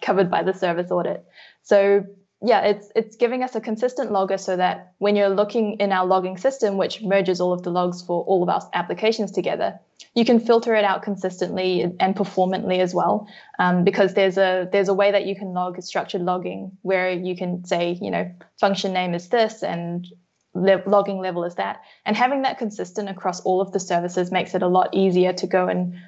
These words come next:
um, cross-reference and, and find areas that are affecting multiple services.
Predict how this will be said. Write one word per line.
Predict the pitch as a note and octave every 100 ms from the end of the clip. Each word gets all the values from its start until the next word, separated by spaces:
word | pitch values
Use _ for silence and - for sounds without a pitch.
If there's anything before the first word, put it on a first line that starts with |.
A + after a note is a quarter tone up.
| _ _
um, | F#3 F3 F3+ F3+
cross-reference | C4 B3+ A#3+ G#3+ G#3+ G#3+ G#3
and, | F#3+ F#3
and | F3+ F#3+ F#3
find | F#3+ F#3
areas | F#3 F#3 F#3 F3+
that | F3+
are | F3
affecting | F3 F3+ F3+ F#3+ F3+
multiple | F3 F3 -
services. | - - - - - -